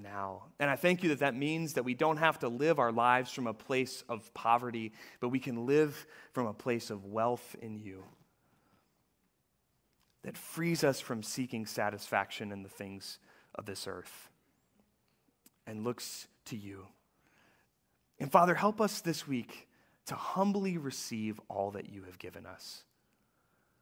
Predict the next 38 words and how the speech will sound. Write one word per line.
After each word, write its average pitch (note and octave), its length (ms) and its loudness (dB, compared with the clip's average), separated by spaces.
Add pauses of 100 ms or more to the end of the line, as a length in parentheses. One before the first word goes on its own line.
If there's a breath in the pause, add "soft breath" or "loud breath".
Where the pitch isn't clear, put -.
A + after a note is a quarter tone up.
(340)
Help G3+ 260 0
us F3+ 220 0
to E3 140 0
acknowledge B2+ 720 0 (100)
in C#3+ 140 -2 (140)
all F#3 300 4
of E3+ 140 0
the D3+ 80 2
little C#3+ 420 -2
intricacies C3+ 880 -6
of A2+ 320 -4
our G#2 180 -10
lives, F#2+ 380 -14 (240 loud breath)
no D#3 120 2
matter D#3 300 6 (120)
how G#3 280 10
wealthy F3+ 540 4 (200 loud breath)
or C3+ 80 2
how E3 220 6
impoverished D#3 600 4
we C#3+ 180 0
are C3+ 160 6
materially, A2+ 720 -2 (200 loud breath)
to E3+ 140 2
recognize D3 760 0
the A#2+ 100 -2
ways A2+ 280 -2
that A2+ 140 -8
you A#2 200 -4
are G2 140 -6 (100)
good G#2+ 340 -6 (360 soft breath)
to G2+ 180 -8
us - 400 -12 (580)
and A2 100 -12
to G#2+ 100 -8
give A2 180 -6
you A2+ 160 -8
praise, - 640 -12